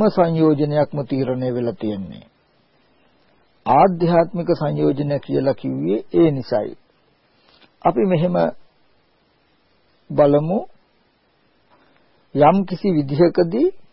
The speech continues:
ඇහෙන් රූපයක් බලනවා කියලා හිතනද ඇහෙන්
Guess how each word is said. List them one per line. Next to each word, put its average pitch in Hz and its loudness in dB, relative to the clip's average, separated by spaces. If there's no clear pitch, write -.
ඇහෙන් 196 2
රූපයක් 185 4
බලනවා 185 4
කියලා 185 2
හිතනද 185 -4
ඇහෙන් 202 2